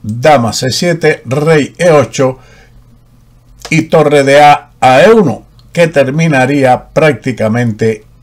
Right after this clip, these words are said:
en mate. La otra sería capturar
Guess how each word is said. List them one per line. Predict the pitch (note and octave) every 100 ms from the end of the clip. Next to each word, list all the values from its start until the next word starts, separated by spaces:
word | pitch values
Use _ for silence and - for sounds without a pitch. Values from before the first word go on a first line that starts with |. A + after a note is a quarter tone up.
| -
en | B2+ B2
mate. | G#2 - - - - - - - _
La | - G#3+
otra | G#3+ G3
sería | - F3+ F3 F3+ F3
capturar | F3 E3 E3 E3 D#3 D3 -